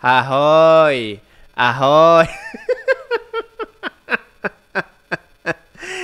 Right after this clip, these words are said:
Ini kritik Ahok atau Ahoy begitu kan ya?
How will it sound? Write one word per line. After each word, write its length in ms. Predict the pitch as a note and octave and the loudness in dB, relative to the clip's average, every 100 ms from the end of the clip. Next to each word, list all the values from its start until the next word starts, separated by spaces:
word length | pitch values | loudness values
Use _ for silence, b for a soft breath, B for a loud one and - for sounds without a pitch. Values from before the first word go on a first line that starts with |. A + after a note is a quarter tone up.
| E4+ C4+ - | -12 -10 -8
Ini 240 | B3+ A4 G#4+ | -4 -4 -4
kritik 480 | A#3 A3 - G#3 - | -6 -6 -6 -8 -2
Ahok 480 | D3 A#2 G#2 - E4 | 0 0 0 0 2
atau 300 | A3 A#3 D#4 - | 2 -2 -4 -8
Ahoy 800 | - C#4+ D4 - - D#4+ B3+ A3 | -6 -4 -6 -6 0 0 0 -6
begitu 320 | G3+ F3+ D#3+ | -6 -4 -6
kan 220 | C#3+ B2+ A2+ | -4 -4 -4
ya? 400 | C3 E3 G#3 | -4 0 0